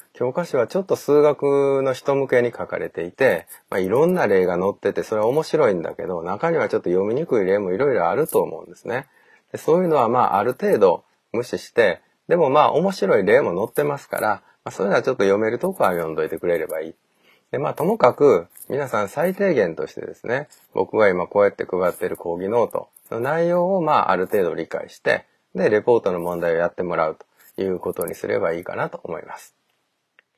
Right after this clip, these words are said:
はい。では、えー、始めますね。で、えっと、とにかくこの講義ノート三十ページの二点二分散っていうところです。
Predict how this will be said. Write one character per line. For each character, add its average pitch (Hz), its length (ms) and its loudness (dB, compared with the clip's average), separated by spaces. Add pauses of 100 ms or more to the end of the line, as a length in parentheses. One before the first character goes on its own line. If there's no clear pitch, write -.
(200)
は - 100 -8
い。 - 80 -16 (540)
で 160 80 6
は、 165 320 2
え 90 100 -6
ー、 - 40 -10
始 - 200 -12
め 80 100 -10
ま 82 120 -16
す - 100 -20
ね。 117 220 -8 (920)
で、 151 240 8
え 127 80 4
っ - 20 -4
と、 123 140 -2
と 123 120 0
に 131 100 2
か 113 160 2
く - 40 -16
こ 104 160 -2
の 98 80 -2
講 98 200 -2
義 104 120 -4
ノ 113 160 0
ー - 20 -2
ト 95 100 -2
三 90 260 -8
十 92 140 -6
ペ 101 240 0
ー - 40 0
ジ 90 140 -8
の 101 340 0 (160)
二 120 200 0
点 85 320 -4
二 92 180 0
分 117 280 0
散 117 300 0
っ - 20 -14
て - 180 -14
い - 80 -8
う - 80 -12
と - 120 -10
こ 80 120 -10
ろ - 80 -10
で - 100 -14
す。 - 180 -20